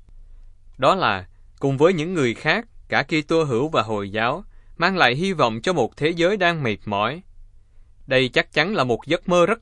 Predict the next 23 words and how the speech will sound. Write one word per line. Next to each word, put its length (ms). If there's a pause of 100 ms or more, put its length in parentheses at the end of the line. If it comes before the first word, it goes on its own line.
tuyệt. 240 (920)
Cô 140
ấy 180
không 280
nghĩ 200
về 240
những 240
điều 200
nhỏ 220
nhặt 240 (280)
là 200
là 240
mặt 240
đất, 160 (500)
nhưng 180
cô 140
ấy 200
mơ 300
một 200
giấc 220
mơ 160
vĩ 220
đại." 280